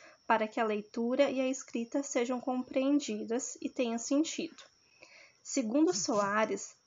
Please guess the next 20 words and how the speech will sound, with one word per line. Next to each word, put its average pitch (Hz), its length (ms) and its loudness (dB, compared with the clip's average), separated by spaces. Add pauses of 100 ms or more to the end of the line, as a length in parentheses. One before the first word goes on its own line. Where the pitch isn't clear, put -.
alfabetizar 254 1040 2
significa 226 680 -4
adquirir 240 640 -2
a 226 160 2
habilidade 214 840 0
de 214 140 -6
decodificar 254 1200 0
a 226 100 2
língua 220 640 0
oral 220 560 2 (320)
em 277 180 6
língua 247 320 0
escrita. - 560 -6 (720)
A 202 120 2
alfabetização 254 1160 0
seria 233 360 -2
um 262 40 0
processo 233 720 0
de 214 120 -6
representação 277 1160 0